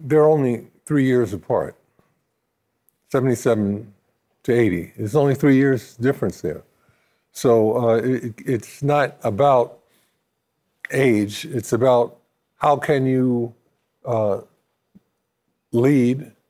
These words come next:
all right? And the best way to lead is to surround yourself with capable people that can advise and, uh, execute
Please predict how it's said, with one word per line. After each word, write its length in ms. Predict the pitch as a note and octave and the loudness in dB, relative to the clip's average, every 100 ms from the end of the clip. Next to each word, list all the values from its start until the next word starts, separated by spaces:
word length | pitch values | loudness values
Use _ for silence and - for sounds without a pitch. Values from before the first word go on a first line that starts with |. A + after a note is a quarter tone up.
| _ _ | _ _
all 120 | - | -2
right? 280 | A#2+ C3 D#3+ - | 2 2 0 -8
And 360 | A#2+ A2 G#2+ G2+ | -6 -4 -4 -6
the 40 | |
best 280 | G2+ C3+ - | -2 -2 0
way 120 | C3+ | 0
to 80 | A#2 | 2
lead 220 | A#2+ B2+ | 2 2
is 160 | A#2 - | 0 -4
to 60 | - | -12
surround 380 | - A#2+ A#2 | -2 0 0
yourself 400 | A2+ G#2 A#2+ A2 - _ _ _ _ | -2 -2 -2 -2 -6 _ _ _ _
with 180 | A2+ - | -6 -4
capable 400 | C#3 B2 A2 G#2 | -2 0 -2 -4
people 560 | F#2+ C#3 A#2+ A2+ B2+ - | -2 -4 -2 -4 -6 -6
that 180 | - G#2 | -4 -4
can 140 | A#2 | -2
advise 640 | G#2 G2 A#2 A2+ A2+ G#2 - | -4 -2 0 2 0 -4 -12
and, 500 | - A2 G#2 G#2 G#2+ | -10 -6 -4 -6 -6
uh, 180 | A#2 G#2 | -4 -4
execute 600 | A#2 B2 - - A2+ G2+ | -4 -6 -8 -4 -4 -4